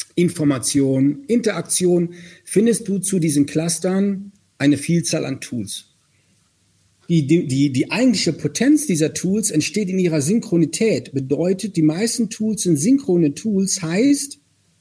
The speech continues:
mehrere Menschen können zeitgleich an einem etwas arbeiten. Ob das eine Maschine ist, ein digitaler Zwilling, eine Maschine, eine Software, wie auch immer.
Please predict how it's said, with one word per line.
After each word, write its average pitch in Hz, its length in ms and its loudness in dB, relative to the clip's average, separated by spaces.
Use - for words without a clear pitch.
mehrere 262 440 4
Menschen 240 520 0
können 240 320 0
zeitgleich 190 920 -4
an 214 280 -4
einem 196 300 -2
etwas 180 380 -6
arbeiten. 120 600 -4
Ob 147 180 0
das 143 220 0
eine 139 80 0
Maschine 208 640 2
ist, 190 140 0
ein 143 100 6
digitaler 139 480 2
Zwilling, 254 340 2
eine 190 200 2
Maschine, 170 480 2
eine 131 100 0
Software, 175 760 -2
wie 156 180 4
auch 147 160 -2
immer. 135 240 0